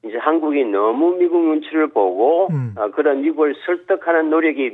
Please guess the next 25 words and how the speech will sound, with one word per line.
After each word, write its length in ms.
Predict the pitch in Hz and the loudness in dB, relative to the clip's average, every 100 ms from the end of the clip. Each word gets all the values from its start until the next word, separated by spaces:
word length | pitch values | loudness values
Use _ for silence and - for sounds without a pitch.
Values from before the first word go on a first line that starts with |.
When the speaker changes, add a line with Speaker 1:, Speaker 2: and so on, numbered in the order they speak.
| 98 | -4
Speaker 1:
미흡했다고 800 | 113 156 160 180 170 151 135 | -2 -2 0 0 2 2 2
이제 140 | 110 104 | 2 2
이란은 380 | 104 117 107 101 | 4 2 0 -2
판단하는 580 | 143 147 156 147 135 | 0 2 2 2 2
거고, 460 | 117 87 90 190 269 180 | 0 2 4 2 0 0
Speaker 2:
예. 220 | 147 143 202 - _ | 0 -2 -6 -16 _
Speaker 1:
어, 340 | - 110 110 104 110 | 0 2 2 0 -4
이제 100 | 104 | -4
굉장히 400 | 104 113 156 160 | 0 2 2 2
다급한 460 | 151 185 - 170 160 | 2 2 2 0 2
상황에서 840 | 143 151 156 131 - 123 101 98 - | 2 2 2 0 2 2 2 -2 -2
자기네들이 800 | 131 151 160 156 147 151 143 123 | 0 2 2 2 0 -4 -2 0
요청하는 640 | 151 - 160 143 143 135 - | -2 -2 -2 0 0 -2 -4
수준에 360 | 147 151 139 | -6 -2 0
한국 300 | 117 151 147 147 | 0 -2 -4 -2
정부가 360 | 139 135 131 | -4 0 0
미치지 400 | 123 160 151 139 | 0 -4 -6 -6
못한다는 680 | 139 110 - 147 151 151 135 | -2 0 0 0 2 2 0
이런 260 | 117 120 117 | 0 -2 0
불만들이 560 | 123 131 127 127 110 | -4 0 0 0 -2
많았던 440 | 98 90 101 - 143 | 0 2 0 -2 -2
것 120 | 139 | 2
같고요. 540 | 117 90 95 123 135 - 156 | 2 2 2 2 0 -4 -4
Speaker 2:
예. 280 | 131 156 202 _ | -4 -4 -10 _
Speaker 1:
또 120 | 147 | -2